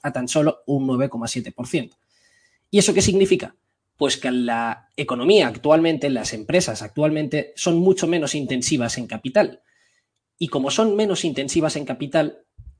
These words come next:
y además tienen mayores márgenes, pues la inflación no les afecta, eh, tanto. Es decir, no va a ser una situación parecida en el que veamos estrés grave, por ejemplo, Apple, si bien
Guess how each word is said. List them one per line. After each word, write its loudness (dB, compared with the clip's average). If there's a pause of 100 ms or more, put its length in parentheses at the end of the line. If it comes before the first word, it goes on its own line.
(380)
y 0
además 0
tienen 0
mayores -2
márgenes, -2
pues 0
la 0
inflación -2
no -2
les 0
afecta, -2
eh, -12
tanto. -2 (500)
Es -12
decir, -6 (280)
no 0
va 4
a 4
ser 2
una 0
situación -4 (140)
parecida 0
en -2
el -2
que -4
veamos -4 (120)
estrés -4
grave, -2
por -14
ejemplo, -10
Apple, -4 (460)
si -2
bien 0